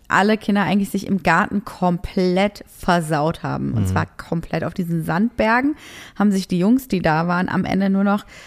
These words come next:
Speaker 1: so gerangelt und immer den Berg wieder hoch und runter und auch relativ ausgiebig, äh, hin und her geschubst und die sahen aus. Ich habe sowas noch nie gesehen. Ich glaube, so schlimm war es noch nie.
Speaker 2: Ja, das wär, als, als hätten die sich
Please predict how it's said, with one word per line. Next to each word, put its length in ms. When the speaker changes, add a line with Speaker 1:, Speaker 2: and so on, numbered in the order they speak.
Speaker 1:
so 140
gerangelt 600
und 220
immer 180
den 260
Berg 240
wieder 180
hoch 140
und 140
runter 480
und 160
auch 180
relativ 480
ausgiebig, 800
äh, 120
hin 180
und 160
her 160
geschubst 540
und 180
die 140
sahen 440
aus. 460
Ich 160
habe 100
sowas 340
noch 180
nie 320
gesehen. 400
Ich 60
glaube, 240
so 140
schlimm 200
war 100
es 100
noch 100
nie. 260
Speaker 2:
Ja, 140
das 220
wär, 160
als, 340
als 160
hätten 220
die 80
sich 420